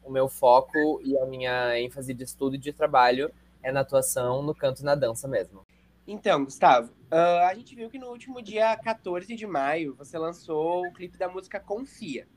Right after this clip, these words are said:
Speaker 1: Uhum.
Speaker 2: E aí a gente sabe que fazer um clipe, lançar uma música é uma coisa muito complicada, porque demanda uma grande produção. E eu quero saber de ti, como é que foi produzir uma música e um videoclipe durante,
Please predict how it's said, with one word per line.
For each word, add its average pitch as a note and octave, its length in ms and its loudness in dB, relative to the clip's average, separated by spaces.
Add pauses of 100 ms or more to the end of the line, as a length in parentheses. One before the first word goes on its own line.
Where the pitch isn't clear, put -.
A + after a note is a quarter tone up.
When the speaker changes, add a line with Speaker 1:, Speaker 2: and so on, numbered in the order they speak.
(480)
Speaker 1:
Uhum. B2 220 -6
Speaker 2:
E F#3 80 -2
aí F#3+ 180 0
a A3 60 -2
gente C#4+ 200 -12
sabe F3+ 480 -2
que D3 500 -10
fazer D#3+ 280 -8
um D#3+ 100 -10
clipe, D#3+ 540 -10
lançar D3 400 -4
uma D#3+ 160 -4
música D3+ 540 -10
é D3+ 80 0
uma E3 160 -8
coisa E3 280 -10
muito E3+ 380 -12
complicada, F3 720 -4
porque F#3 480 -14 (240)
demanda D#3+ 320 -8
uma G3 160 -6
grande F#3 460 -8
produção. G#3 560 -6 (480)
E - 20 -10
eu F3+ 80 -6
quero G3 220 -4
saber G#3 260 -4
de A3+ 140 -16
ti, A3+ 260 -16
como G3 220 -4
é G3 80 -2
que - 80 -20
foi A3 260 -4
produzir G#3+ 480 -6
uma F#3+ 160 0
música F#3 340 -6
e A3 40 -4
um G#3 40 -6
videoclipe G3 720 -6
durante, F#3 400 -2